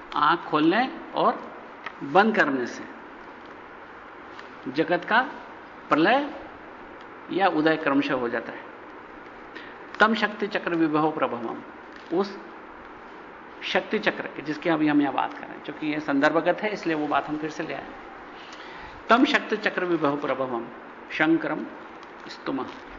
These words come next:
उस शक्ति चक्र के उद्गम स्थान, विभव प्रभवम, उसके शक्ति चक्र के उद्गम स्थान शंकर को हम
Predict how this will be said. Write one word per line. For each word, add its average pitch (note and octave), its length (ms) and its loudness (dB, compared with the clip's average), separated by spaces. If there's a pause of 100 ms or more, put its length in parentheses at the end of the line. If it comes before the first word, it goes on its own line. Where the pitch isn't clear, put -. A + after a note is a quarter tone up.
(300)
उस - 380 2
शक्ति - 400 0
चक्र E3 320 0
के F#3+ 180 -2
उद्गम D#3+ 520 2 (100)
स्थान, - 360 -2 (2250)
विभव E3+ 320 6 (1160)
प्रभवम, C#3 380 2 (840)
उसके G3 280 -2
शक्ति E3+ 320 0
चक्र D#3 260 -2
के A3 200 -4 (520)
उद्गम G3 400 6
स्थान C3 420 4 (3250)
शंकर E3+ 420 4
को G#3+ 120 0
हम G#3+ 220 2